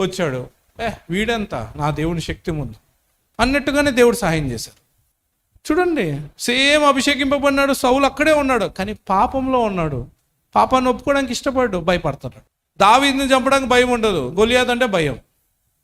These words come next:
సౌలు బ్రతుకు, దావీదు వెంట, వెంటబడతాడు. గొలియాతు వెంటబడమంటే దేవుడు అభిషేకించిందే గొలియాతు ఫిలిస్తీన్లను చంపమని,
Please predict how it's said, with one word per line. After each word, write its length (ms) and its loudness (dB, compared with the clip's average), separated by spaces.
సౌలు 300 2
బ్రతుకు, 460 -4
దావీదు 400 2
వెంట, 200 0
వెంటబడతాడు. 720 -2
గొలియాతు 340 4
వెంటబడమంటే 760 0
దేవుడు 340 0
అభిషేకించిందే 760 0
గొలియాతు 460 4
ఫిలిస్తీన్లను 600 -4
చంపమని, 500 0